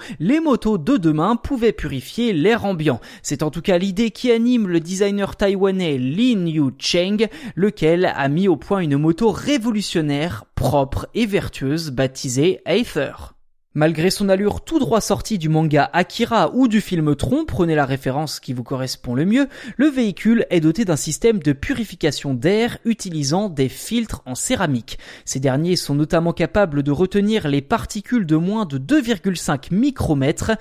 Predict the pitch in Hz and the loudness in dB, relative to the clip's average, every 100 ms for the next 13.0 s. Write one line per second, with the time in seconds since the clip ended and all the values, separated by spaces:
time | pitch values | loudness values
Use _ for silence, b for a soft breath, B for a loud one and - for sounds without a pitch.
0 | B 285 214 - 185 196 - 135 131 151 | B -14 -6 0 0 0 -2 0 2 0
1 | 139 - 226 135 127 127 135 214 165 - | -2 -4 -4 -2 0 0 2 0 0 0
2 | - - 143 170 160 - - 185 131 117 | -2 -2 -8 -6 -6 -8 -4 0 0 -2
3 | B B B 131 123 190 269 320 B 208 | B B B -2 2 4 4 2 B -6
4 | 151 240 277 - 196 180 233 - 156 190 | 2 2 2 0 0 0 -2 -2 -2 0
5 | 196 175 143 131 262 294 208 202 196 180 | 0 0 -2 0 2 2 2 2 2 0
6 | 175 165 - 208 220 143 135 226 233 - | -2 -2 -2 -4 -2 -4 0 2 2 0
7 | 156 135 135 202 208 311 233 247 185 156 | -2 0 0 0 -2 -10 -6 -4 0 -2
8 | - 185 208 185 208 175 135 - 214 220 | 0 2 2 2 2 2 0 -2 -2 -4
9 | - 277 233 175 - 123 - B 196 - | -4 -4 -4 -6 -4 -4 -4 B -18 -4
10 | 170 185 165 - 170 - 214 160 135 233 | 0 0 -2 -2 -4 -2 -2 -4 -2 -2
11 | 214 202 247 233 - 202 208 196 202 240 | -2 -2 -4 -4 -4 -4 0 0 2 0
12 | - - - - 285 175 127 147 160 180 | 0 -4 -4 -2 2 2 4 2 4 2